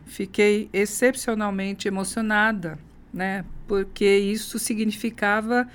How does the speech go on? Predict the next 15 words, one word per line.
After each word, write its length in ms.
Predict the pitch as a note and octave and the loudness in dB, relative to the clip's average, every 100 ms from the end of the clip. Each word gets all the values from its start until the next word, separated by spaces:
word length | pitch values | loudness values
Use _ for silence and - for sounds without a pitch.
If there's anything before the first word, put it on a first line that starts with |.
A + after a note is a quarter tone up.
| - - | -18 -10
que 100 | - | 0
meu 200 | A3+ B3 | 6 6
filho 420 | C4 A3+ A#3 B3 | 6 4 4 6
não 260 | B3+ B3+ C4 | 4 4 4
iria 360 | B3 A#3 A3+ A3+ | 4 4 2 2
morrer 420 | B3 G3+ G3+ G#3+ | 2 4 6 6
devido 560 | G#3+ A3 F#3 G3 F#3+ | 4 0 2 0 0
ao 100 | G#3 | -2
vírus. 600 | G3+ G3+ G#3+ D#3+ C3+ - - - - F3 | 0 0 0 -2 -6 -12 -18 -20 -12 -4
E 100 | F3 | -2
ele 140 | G3+ | -2
atendia 720 | A3 A#3+ G#3+ F3 G3 A3 A3+ | -2 -2 -2 -2 -2 0 0
diariamente 840 | G3+ A3 A#3 B3 A3+ G3 G3+ G3+ | 0 0 0 0 0 -2 -4 -4
vários 420 | G3 G3 G3 G#3 - | -4 -4 -4 -6 -8
casos. 680 | F#3+ F3 F#3 - - - | -8 -6 -6 -10 -14 -20